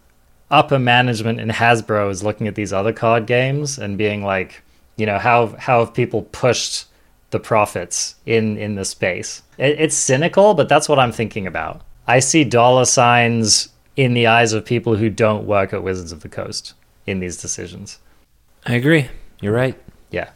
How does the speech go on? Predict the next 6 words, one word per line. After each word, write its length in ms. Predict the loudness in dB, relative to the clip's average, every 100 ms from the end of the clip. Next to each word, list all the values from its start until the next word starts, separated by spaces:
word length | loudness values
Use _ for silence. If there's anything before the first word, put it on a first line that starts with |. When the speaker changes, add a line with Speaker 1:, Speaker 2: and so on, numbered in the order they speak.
| _
Speaker 1:
So 380 | -4 0 2 2
it's 280 | 0 -2 0
just, 380 | 0 0 -2
it's 160 | -4 -2
frustrating 720 | 4 4 4 0 -2 -4 -10
because, 600 | -10 -4 0 0 -2 -8